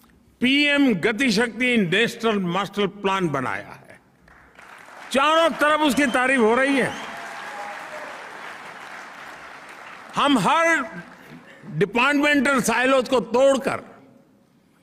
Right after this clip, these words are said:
इंफ्रास्ट्रक्चर से जुड़े हर प्रोजेक्ट में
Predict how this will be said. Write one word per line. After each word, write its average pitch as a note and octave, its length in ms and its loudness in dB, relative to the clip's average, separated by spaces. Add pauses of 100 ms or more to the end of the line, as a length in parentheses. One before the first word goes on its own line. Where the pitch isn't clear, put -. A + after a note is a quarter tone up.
(380)
इंफ्रास्ट्रक्चर A#3+ 840 2
से G#3 160 2
जुड़े A3 280 4
हर G#3+ 180 0
प्रोजेक्ट A3 480 2
में F3+ 480 -4